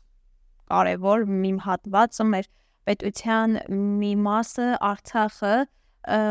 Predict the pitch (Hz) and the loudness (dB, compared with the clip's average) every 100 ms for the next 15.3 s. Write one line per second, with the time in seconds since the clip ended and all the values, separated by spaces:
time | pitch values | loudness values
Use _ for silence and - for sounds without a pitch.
0 | 208 202 190 208 233 226 220 220 220 214 | 0 -2 0 0 2 0 -4 -2 -2 -2
1 | - 190 196 190 185 190 196 226 262 - | 0 2 2 -2 -4 -2 0 0 -2 -6
2 | - - 220 220 214 214 214 208 196 - | -12 -6 -2 0 2 2 2 0 -2 -6
3 | - - _ _ - - 277 302 269 - | -10 -14 _ _ -8 0 0 2 2 0
4 | - _ - 220 202 - - - 254 302 | -8 _ 0 2 2 -4 -10 -2 2 4
5 | 392 453 - 269 277 285 302 349 339 262 | 2 -2 -2 2 4 2 2 4 2 2
6 | 247 240 240 233 - 220 240 214 214 233 | -2 0 -2 -4 -2 0 2 2 2 0
7 | 247 - 214 214 214 214 208 202 208 220 | 0 0 0 0 0 0 0 0 2 2
8 | 214 - - 214 214 208 208 180 196 202 | 0 -4 -6 -4 -2 -2 -2 -2 -2 -2
9 | 226 - 277 311 233 220 247 247 - 208 | -4 -6 -6 0 0 0 -4 -4 -2 -2
10 | 202 190 196 220 - _ _ - 233 262 | -2 -2 0 0 -2 _ _ -2 -2 0
11 | 247 - 220 233 254 - - - - 196 | -2 -2 -2 -2 -4 -6 -6 -6 -4 -4
12 | 190 196 262 170 160 302 - 339 370 381 | -6 -6 -2 0 2 0 0 -2 -2 0
13 | 294 269 262 285 294 - 220 220 - 220 | 2 4 4 4 0 0 -2 -2 -4 0
14 | 262 302 247 233 226 262 247 233 240 233 | 0 0 0 0 0 0 0 0 -2 -2
15 | 214 214 | 0 0